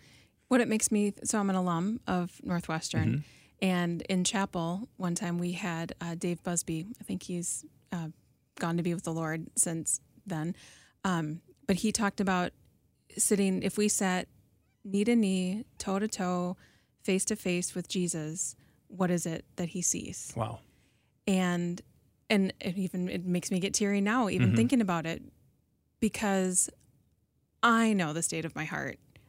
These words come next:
Speaker 1: Like, I know all of my
Speaker 2: Yes.
Speaker 1: faults and all of the ways that even though I'm redeemed, that I still have sin, I still sin, and, and yet the Lord rejoices over me. And so that when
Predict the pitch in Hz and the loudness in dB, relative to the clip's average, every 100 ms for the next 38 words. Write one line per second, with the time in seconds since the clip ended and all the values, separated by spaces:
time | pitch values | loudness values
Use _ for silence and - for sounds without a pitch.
0 | - 180 - - - 214 214 208 185 156 | -2 -2 -2 -4 0 2 2 2 0 0
1 | 151 151 160 - - 180 170 165 165 160 | -2 -4 -6 -8 -2 0 2 0 -2 -2
2 | 165 156 151 160 165 160 170 185 180 190 | 0 0 0 -2 -2 0 2 2 0 -2
3 | 175 165 170 165 170 151 - - - - | -2 0 0 -2 -4 -6 -8 -20 -20 -2
4 | 202 208 208 208 208 208 196 185 185 180 | 2 4 4 2 2 0 0 0 0 0
5 | 175 165 156 165 - - 175 180 190 185 | -2 -4 -4 -6 0 0 2 0 0 0
6 | - 202 196 190 190 196 _ _ _ 170 | 2 2 2 4 2 -2 _ _ _ -4
7 | 170 202 202 190 190 190 196 196 - _ | -2 0 0 0 0 0 -2 -4 -10 _
8 | _ _ 196 180 170 180 190 180 185 180 | _ _ -2 0 -2 -2 0 2 2 2
9 | 180 - 247 - _ _ 185 180 180 180 | -2 -6 -14 -14 _ _ -2 0 0 0
10 | 180 175 175 180 180 175 165 165 165 170 | -2 -2 -2 0 0 -2 -2 -4 -2 0
11 | 185 170 170 - 170 170 | 0 0 -2 0 -2 -2